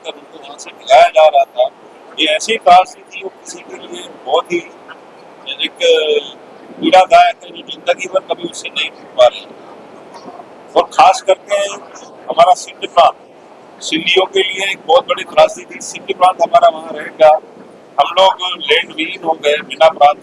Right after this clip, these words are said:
के, लेकिन हम अपनी ताकत, अपनी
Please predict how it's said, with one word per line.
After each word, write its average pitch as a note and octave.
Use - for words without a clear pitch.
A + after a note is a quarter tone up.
के, C#3
लेकिन F3+
हम F3
अपनी F#3+
ताकत, D#3
अपनी F3